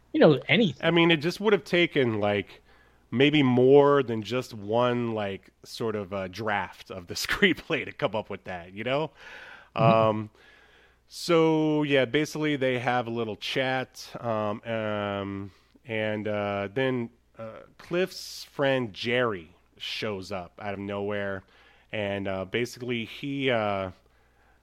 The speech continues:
Speaker 2: um, they go to a bar. Really, c-, like, there's really no reason for them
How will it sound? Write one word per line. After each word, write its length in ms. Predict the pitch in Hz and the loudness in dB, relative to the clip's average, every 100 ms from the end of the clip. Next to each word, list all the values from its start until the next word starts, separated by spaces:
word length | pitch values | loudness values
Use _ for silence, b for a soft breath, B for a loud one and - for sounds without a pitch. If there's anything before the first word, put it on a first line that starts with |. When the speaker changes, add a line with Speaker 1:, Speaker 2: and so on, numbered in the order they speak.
| _ _ _ | _ _ _
Speaker 2:
um, 260 | 123 107 98 | -6 -6 -4
they 120 | 113 | -4
go 220 | 113 131 | 2 4
to 140 | 135 | 4
a 60 | 107 | 2
bar. 720 | - 110 127 156 165 180 165 - | 0 6 6 6 4 0 -6 -14
Really, 320 | - 147 180 180 | -10 -4 -2 -2
c-, 60 | - | -4
like, 340 | 139 131 127 - | 0 2 0 -6
there's 240 | 120 147 127 | -2 -2 0
really 300 | 143 226 202 | 0 4 4
no 160 | 160 | 6
reason 420 | 147 135 143 110 98 | 4 4 0 0 -8
for 140 | 110 | -6
them 240 | 117 110 | -4 -4